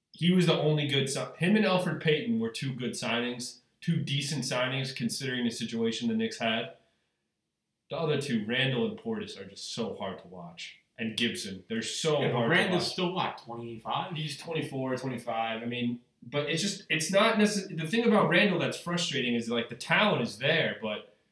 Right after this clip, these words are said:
Speaker 1: he just looks like he, the lights are on and nobody's home. Like, when he makes a mistake, he looks like a, he looks confused as to how he made the mistake every single time.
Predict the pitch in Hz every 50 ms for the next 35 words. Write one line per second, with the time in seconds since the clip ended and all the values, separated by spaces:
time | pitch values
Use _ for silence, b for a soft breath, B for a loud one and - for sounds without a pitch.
0 | _ _ _ _ _ _ _ _ _ _ _ - 170 175 208 175 160 175 185 180
1 | - 180 156 143 143 131 123 131 120 110 113 143 151 151 151 - 143 139 135 131
2 | 123 117 110 107 120 123 120 123 120 113 110 - - 127 120 113 104 101 98 98
3 | - - 110 117 123 131 139 143 139 139 147 139 131 - - - 139 135 135 139
4 | 139 B B B B B - 151 147 147 151 151 151 156 143 135 135 - - -
5 | - _ _ _ - 160 165 170 170 156 - - - 139 123 - - 139 147 147
6 | 139 127 113 107 110 - 117 107 113 117 117 113 110 110 113 107 104 - 104 101
7 | - - 113 101 90 - - - 107 104 104 101 - - 101 95 90 - - 95
8 | 90 87 85